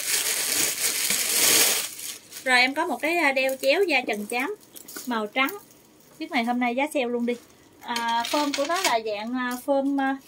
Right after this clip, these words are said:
chữ nhật, ngang hai mươi, cao lên là mười lăm.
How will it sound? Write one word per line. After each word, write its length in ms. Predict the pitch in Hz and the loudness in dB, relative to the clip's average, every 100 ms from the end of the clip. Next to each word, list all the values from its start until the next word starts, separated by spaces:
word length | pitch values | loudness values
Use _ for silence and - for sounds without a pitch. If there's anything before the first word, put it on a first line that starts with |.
| - - - | -20 -20 -6
chữ 100 | 233 | 0
nhật, 280 | 285 311 226 - - _ _ _ _ _ _ _ _ _ | 2 2 0 -8 -20 _ _ _ _ _ _ _ _ _
ngang 300 | 277 294 285 | -2 0 2
hai 140 | 269 285 | 2 2
mươi, 220 | 285 285 - - _ _ _ - | 2 2 -2 -20 _ _ _ -4
cao 220 | 277 277 | 0 2
lên 140 | 277 269 | 2 0
là 140 | 247 | 0
mười 160 | 220 214 | -2 -2
lăm. 160 | 269 | -4